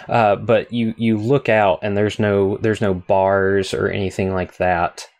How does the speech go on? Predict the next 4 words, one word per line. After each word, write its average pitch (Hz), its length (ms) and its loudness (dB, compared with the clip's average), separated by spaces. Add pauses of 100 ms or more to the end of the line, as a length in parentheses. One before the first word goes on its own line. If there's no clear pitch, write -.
Um, 92 580 -6 (1900)
and 95 500 0
you 98 100 -2
see, 107 720 0